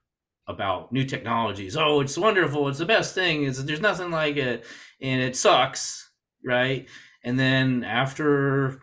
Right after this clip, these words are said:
a while, the actual product and the experience and the technology catches up to the hype, and now all of a sudden it is the best stuff. And with cloud technologies, that took, like, what, fifteen years or something.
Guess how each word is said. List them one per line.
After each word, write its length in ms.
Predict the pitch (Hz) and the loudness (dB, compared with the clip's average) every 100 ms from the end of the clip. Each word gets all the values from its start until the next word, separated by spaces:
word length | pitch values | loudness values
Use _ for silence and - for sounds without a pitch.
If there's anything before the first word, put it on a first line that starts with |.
| - | -6
a 100 | 120 | -4
while, 800 | 120 123 139 135 110 113 160 - _ _ _ | 0 4 4 4 2 -2 -6 -12 _ _ _
the 220 | 98 98 | -10 -6
actual 680 | 101 113 - 117 107 101 95 - | -2 -2 0 -2 -2 -4 -10 -14
product 720 | - 113 110 110 107 - - 98 | -2 2 2 2 -4 -8 -18 -16
and 220 | 95 87 | -14 -12
the 100 | 90 | -12
experience 720 | 87 - 135 131 120 110 - | -10 -2 0 2 0 -4 -8
and 80 | 90 | -14
the 60 | 90 | -12
technology 480 | 95 98 110 101 | -10 -6 -4 -4
catches 400 | 87 110 - 85 | -8 -8 -10 -10
up 120 | 87 - | -14 -16
to 120 | - | -18
the 80 | 76 | -4
hype, 400 | 131 131 110 - - - - _ | 0 0 -2 -10 -20 -20 -20 _
and 80 | 85 | -4
now 120 | 104 | 0
all 60 | 104 | 0
of 60 | 92 | -2
a 40 | |
sudden 400 | - 104 85 82 | -6 -6 -6 -12
it 180 | 82 85 _ - | -16 -20 _ -4
is 320 | 135 185 92 | 0 0 -2
the 80 | 87 | -12
best 480 | - - - - - | -14 -16 -14 -12 -14
stuff. 460 | - - - _ - - - - _ - | -14 -20 -20 _ -20 -20 -20 -20 _ 0
And 560 | 120 120 117 113 110 107 | 2 4 4 2 -2 -6
with 240 | 107 - | -8 -2
cloud 260 | 135 147 139 | 2 2 2
technologies, 520 | - 104 101 98 95 | -4 -4 -6 -4 -4
that 160 | 101 | -6
took, 220 | - 107 98 | -6 -10 -10
like, 180 | 87 92 | -10 -8
what, 220 | 85 - | -10 -10
fifteen 800 | - 95 - - 104 101 101 95 | -10 -10 -10 -12 -10 -8 -8 -10
years 760 | 92 98 104 104 107 107 98 | -8 -4 0 2 2 0 -2
or 80 | 101 | -6
something. 640 | - 107 104 98 104 95 | -6 -4 -6 -6 -12 -12